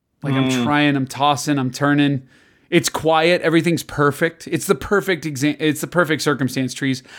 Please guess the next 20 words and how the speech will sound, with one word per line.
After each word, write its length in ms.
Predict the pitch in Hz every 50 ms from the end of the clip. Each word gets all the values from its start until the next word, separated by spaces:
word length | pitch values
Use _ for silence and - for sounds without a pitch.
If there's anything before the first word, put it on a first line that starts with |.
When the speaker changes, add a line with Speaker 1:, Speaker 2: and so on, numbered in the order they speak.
| - - - - -
Speaker 1:
I 80 | 160
even 160 | 170 170 185 175
got 120 | 180 -
that 180 | 175 160 - -
thing 320 | 165 165 165 170 175 - _ - - - -
where 120 | 156 160 156
my 60 | 151
wife, 520 | 147 151 151 160 170 165 - - - - _ _ _ _ _ -
like, 260 | 147 156 156 147 151
is 180 | 151 139 123 139
laying 360 | 147 147 147 151 151 147 135
just 360 | - - 160 156 139 - -
right 340 | 143 143 143 139 147 143 151 - -
where 420 | 147 139 143 139 135 135 135 - -
the 200 | 139 131 127 131
fan 400 | 117 - - 147 143 139 143 147
breeze, 280 | 135 151 151 156 147 135
because, 340 | 147 139 - 156 139 123 123
like, 240 | 139 135 123 - -
w-, 220 | - 139 127